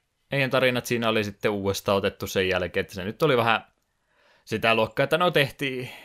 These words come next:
ihan helvetisti rahaa, mutta joku, joku sanoi internetissä ikäviä asioita, niin ei tää nyt ihan semmoista <laughs> mukavaakaan elämää pelkästään ollut, että se oli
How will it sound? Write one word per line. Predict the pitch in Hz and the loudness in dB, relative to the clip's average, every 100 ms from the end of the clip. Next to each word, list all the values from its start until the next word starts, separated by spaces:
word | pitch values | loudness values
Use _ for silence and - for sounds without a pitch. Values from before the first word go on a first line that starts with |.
| - - - | -20 -20 -6
ihan | 117 107 | -4 -2
helvetisti | 101 101 98 101 - | 0 -2 -2 -4 -4
rahaa, | 107 98 101 98 | 0 0 2 0
mutta | 104 - | 0 -2
joku, | 95 - 110 - - | -2 -2 -8 -8 -12
joku | 117 135 | -8 -4
sanoi | 139 139 131 | -2 0 0
internetissä | 113 123 110 101 107 101 | 0 0 -2 -2 -2 -2
ikäviä | 95 98 101 90 | 0 0 0 -2
asioita, | 92 101 92 95 | -2 -4 -4 -6
niin | 92 | -6
ei | 92 | -10
tää | 101 | -8
nyt | 98 - | -8 -8
ihan | 92 98 - _ _ _ _ | -6 -6 -10 _ _ _ _
semmoista | _ 85 90 - 110 - - - _ - | _ -12 -12 -8 -8 -8 -16 -20 _ -20
<laughs> | - - _ _ | -20 -20 _ _
mukavaakaan | 110 117 107 110 107 110 | -2 2 4 4 4 4
elämää | 101 101 104 | 4 2 0
pelkästään | 98 95 95 - 98 87 | -2 -4 -4 -4 -4 -4
ollut, | 92 95 | -4 -6
että | - | -6
se | 95 | -4
oli | 90 | -4